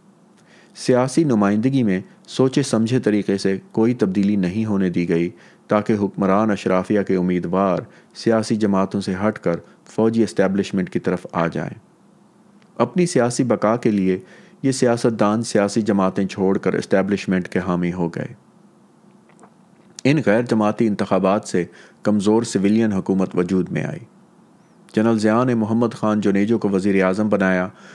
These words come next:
اور ایک کمزور پارلیمنٹ سے انیس سو تہتر کے آئین میں آٹھویں ترمیم منظور کرائی۔ انیس سو پچاسی میں منظور کی جانے والی اس ترمیم کے ذریعے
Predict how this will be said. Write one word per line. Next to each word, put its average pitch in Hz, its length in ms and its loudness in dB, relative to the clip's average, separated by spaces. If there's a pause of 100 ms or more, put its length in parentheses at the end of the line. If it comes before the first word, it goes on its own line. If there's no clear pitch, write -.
(220)
اور 107 140 2
ایک 113 180 2
کمزور 104 400 2
پارلیمنٹ 98 560 0
سے 90 260 -2 (440)
انیس 127 260 0
سو 123 120 0
تہتر 104 440 0
کے 104 160 0
آئین 104 280 0
میں 95 220 0
آٹھویں 107 460 0
ترمیم 95 420 0
منظور 90 340 0
کرائی۔ 80 360 -4 (1900)
انیس 151 240 2
سو 151 100 2
پچاسی 120 440 2
میں 139 120 2
منظور 113 360 2
کی 110 160 -2
جانے 104 240 2
والی 101 240 2
اس 98 120 -6
ترمیم 104 400 0
کے 107 100 0
ذریعے 95 440 2